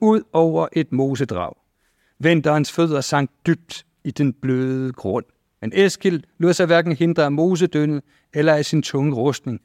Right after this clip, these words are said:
og kunne uden besvær løbe ham op. Og ikke nok med det. Så snart han havde fået tag i barbaren, huggede han hovedet af ham, hvorefter han vendte tilbage til det faste land, uden så meget som en mudderplet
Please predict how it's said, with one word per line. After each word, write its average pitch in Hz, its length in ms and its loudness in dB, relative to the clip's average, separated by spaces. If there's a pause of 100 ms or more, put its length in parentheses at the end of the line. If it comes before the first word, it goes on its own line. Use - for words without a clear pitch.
(100)
og - 120 -6
kunne 180 280 2
uden 190 220 4
besvær 151 320 0
løbe 127 260 -2
ham 110 140 0
op. 85 180 -8 (480)
Og - 100 -12
ikke - 120 -10
nok 120 200 -8
med 131 80 -2
det. 131 180 0 (560)
Så 165 140 0
snart 190 340 4
han 180 100 0
havde 165 80 0
fået 175 140 0
tag 196 160 2
i 175 60 4
barbaren, 185 480 2
huggede 180 300 2
han 165 100 0
hovedet 202 380 4
af 175 120 4
ham, 175 200 2 (280)
hvorefter 131 340 -2
han 131 100 -2
vendte 123 180 -6
tilbage 170 460 2
til 175 160 0
det 147 80 -8
faste 151 380 -4
land, 139 240 -4 (320)
uden 180 560 4 (180)
så - 220 -2
meget 127 520 0
som 147 200 0
en 131 120 0
mudderplet 135 680 0